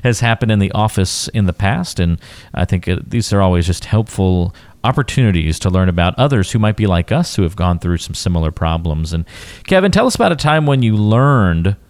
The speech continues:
something from a client. Again, something that you learned from a client that you've been able to use to help other people.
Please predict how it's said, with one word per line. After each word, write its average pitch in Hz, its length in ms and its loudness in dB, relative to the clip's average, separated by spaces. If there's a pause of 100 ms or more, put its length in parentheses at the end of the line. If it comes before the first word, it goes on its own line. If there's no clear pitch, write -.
(220)
something 85 540 -2
from 92 180 0
a 95 40 -2
client. - 680 -4 (120)
Again, 95 260 0
something 127 300 0
that 98 160 0
you 151 400 2
learned 82 460 0 (400)
from 107 220 0
a 90 60 0
client 87 560 0
that 107 120 0
you've 123 200 0
been 123 120 0
able 101 240 0
to - 120 -4
use 85 360 -2
to 104 80 0
help 85 280 -2
other 85 240 -2
people. - 460 -6